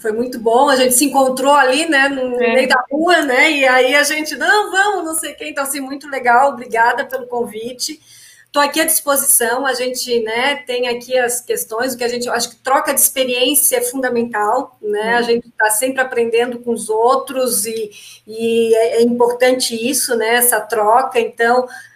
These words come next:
Speaker 1: a gente tá aqui e quanto mais, né, informações e tudo mais que tiver, eu acho que é importante, só faz crescer todo mundo, né? Então, agradeço mesmo, sabe, o convite de vocês, foi muito legal.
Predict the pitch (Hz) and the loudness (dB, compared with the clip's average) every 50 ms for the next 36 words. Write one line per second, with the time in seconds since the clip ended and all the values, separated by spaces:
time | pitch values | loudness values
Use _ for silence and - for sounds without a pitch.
0 | - _ - 214 214 220 254 269 262 - 254 240 240 240 - 254 269 277 285 294 | -14 _ -4 -2 0 0 0 0 0 0 -2 -2 -2 -4 -4 -4 -2 0 0 0
1 | 294 277 254 247 247 240 240 240 240 254 254 247 247 240 233 226 233 247 269 262 | 0 -2 -2 -2 -2 -4 -4 -2 -2 -2 -2 -2 -2 0 2 2 4 4 4 2
2 | - - - - - 220 208 214 233 254 277 262 - - 240 240 240 220 208 - | 2 0 -2 -4 -6 -6 -4 -2 0 0 -2 -2 -2 0 0 2 2 2 2 2
3 | - - 254 262 269 285 277 254 240 233 240 240 233 226 220 220 220 233 247 254 | 2 2 2 2 2 2 0 0 -2 -6 -6 -6 -6 -4 -2 0 2 2 4 4
4 | 262 254 - - 240 233 - - 233 202 196 196 226 226 240 269 269 269 262 262 | 2 2 0 -4 -8 -10 -10 -10 -10 -8 -6 -2 0 2 2 2 4 4 2 2
5 | 262 - - - 247 247 247 240 240 240 240 - 247 254 269 262 - - 254 - | 0 -2 -2 -4 -4 -2 -2 -2 -4 -4 -4 -4 -4 -4 -2 -2 0 0 0 0
6 | - 262 269 269 - - 269 254 254 - 269 254 254 - 254 254 247 277 262 233 | 0 0 0 -2 -2 -4 -4 -4 -2 -2 -2 -4 -4 -4 -6 -6 -6 -4 -4 -4
7 | 208 196 180 180 185 185 185 190 196 214 220 220 220 - - 220 214 226 233 240 | -4 -4 -6 -10 -12 -12 -10 -8 -6 -6 -6 -6 -6 -6 -4 -2 0 2 2 2
8 | 240 240 240 - - - - - - - - 226 240 240 247 233 240 240 262 254 | 2 0 -4 -10 -18 -20 -20 -20 -8 -2 0 2 2 2 2 4 4 4 4 4
9 | - 294 269 240 226 233 233 262 262 262 294 269 254 233 240 - 220 214 226 240 | 2 2 2 2 4 4 4 4 4 2 2 0 0 0 0 2 2 2 2 2
10 | 247 240 240 240 226 208 202 240 233 240 220 226 208 208 214 208 - - 226 240 | 0 -2 -4 -4 -4 -4 -4 -6 -6 -8 -8 -10 -8 -6 -4 -2 -2 0 0 0
11 | 254 247 240 233 220 226 226 240 240 240 233 226 208 208 214 214 220 226 262 277 | 0 0 -2 -2 -4 -4 -6 -4 -2 -2 -2 -2 -2 0 0 2 4 4 2 2
12 | 269 | 0